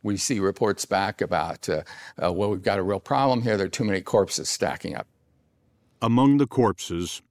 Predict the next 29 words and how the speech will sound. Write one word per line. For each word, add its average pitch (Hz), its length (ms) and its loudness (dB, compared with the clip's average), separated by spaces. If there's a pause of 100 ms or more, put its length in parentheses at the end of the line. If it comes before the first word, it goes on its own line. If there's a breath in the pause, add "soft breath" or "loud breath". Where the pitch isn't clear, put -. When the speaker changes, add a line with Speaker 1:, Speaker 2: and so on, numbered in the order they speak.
(120)
Speaker 2:
is 110 180 -2
Ahmad 120 540 0
al-Musulmani, 120 880 0 (460 soft breath)
a 107 120 0
fourteen-year-old 80 1400 0 (260)
who 95 160 0
was 92 380 0
last 110 320 0
seen 95 360 0
on 92 140 0
a 110 80 0
bus 90 480 -2 (240 soft breath)
headed 107 380 0
to 113 160 0
his 104 180 2
mother's 95 460 0
funeral. 76 580 0 (800)
His 131 200 2
family 117 440 2
told 113 320 0
Human 117 320 4
Rights 110 360 -2
Watch 82 340 -4
that 98 160 -4
Assad's 120 540 -4
military 92 600 0
stopped - 440 -4
the 135 80 0
bus 87 420 -4